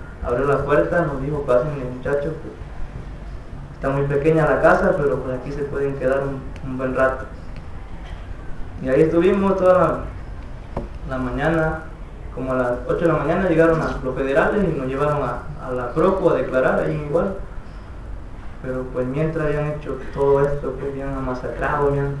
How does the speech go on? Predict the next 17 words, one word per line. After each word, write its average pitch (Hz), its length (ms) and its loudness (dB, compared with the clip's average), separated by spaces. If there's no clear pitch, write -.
tumbado 135 520 0
a - 60 -2
tres 143 200 -2
compañeros, 127 600 -4
pues, - 120 -8
cosas 139 400 0
que, 123 100 -6
que - 120 -6
no 156 140 4
nos 160 120 4
merecemos, 160 560 4
pues, 170 180 4
todos 170 240 10
somos 165 280 0
seres 160 220 6
humanos, 156 460 2
aquí 151 120 -2